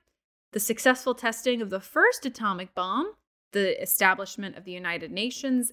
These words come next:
and planning for the end of the war in the Pacific. No small feat for a man who had only met with President Roosevelt twice during his eighty-two days as vice president, and didn't even know about the existence of the bomb.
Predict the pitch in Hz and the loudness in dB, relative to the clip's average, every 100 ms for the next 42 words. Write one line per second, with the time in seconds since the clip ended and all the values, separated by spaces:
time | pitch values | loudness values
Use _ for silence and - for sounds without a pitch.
0 | - 220 254 285 277 - 226 233 254 277 | -4 -2 0 0 -4 -8 -6 -4 -2 -2
1 | 285 220 202 - 202 220 247 233 196 185 | -2 -2 -2 -2 0 0 0 -2 -2 0
2 | 190 190 180 170 - 196 - 190 196 427 | 0 0 -2 -8 -10 -2 0 0 -2 -2
3 | 453 - _ _ 208 233 427 - 339 381 | -4 -12 _ _ 2 6 6 4 4 4
4 | 381 349 403 - 233 208 202 214 233 220 | 4 2 0 0 2 2 2 0 0 -4
5 | 208 - 233 262 208 214 - 185 - 226 | -6 -2 0 0 0 -2 -2 -4 -2 -4
6 | 220 208 190 190 202 202 208 214 - - | -4 -6 -6 -6 -6 -2 0 0 -2 -14
7 | - 247 330 - - 202 180 180 196 - | 0 2 2 -2 -2 0 0 -4 -10 -6
8 | - 190 170 170 185 170 165 165 165 143 | -4 -2 -4 -8 -4 -4 -4 -8 -8 -6
9 | 160 - 208 220 277 370 320 - _ _ | -6 -4 -4 -2 -2 -2 -4 -16 _ _
10 | _ 320 311 277 440 440 - 254 294 330 | _ 2 4 6 4 2 -2 0 0 -2
11 | 370 359 254 262 254 262 262 226 254 254 | 0 0 0 0 -2 -4 -8 -6 -8 -8
12 | - 240 - - 240 233 226 - 233 233 | -6 -6 -6 -2 0 0 -2 -4 -2 -4
13 | 220 208 185 185 | -6 -8 -10 -12